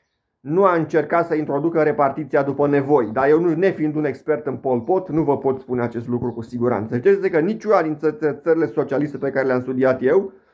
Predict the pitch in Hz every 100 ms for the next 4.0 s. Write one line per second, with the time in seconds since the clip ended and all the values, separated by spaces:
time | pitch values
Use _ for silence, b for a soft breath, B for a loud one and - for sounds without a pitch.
0 | b b b b b 135 147 170 220 233
1 | 151 156 147 135 120 185 185 175 _ _
2 | _ _ _ _ _ _ _ _ _ _
3 | _ - - 151 151 147 139 139 135